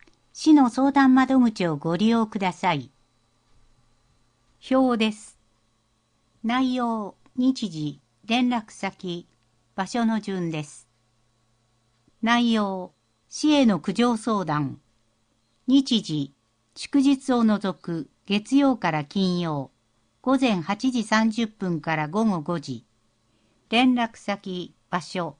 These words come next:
オンブズマン事務局。電話、五零五の五一二七。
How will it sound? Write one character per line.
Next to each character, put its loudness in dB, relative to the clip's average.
オ 2
ン 10
ブ 2
ズ 0
マ 2
ン 2
事 -2
務 0
局。 -8
電 2
話、 0
五 2
零 2
五 -2
の -4
五 2
一 -4
二 0
七。 -4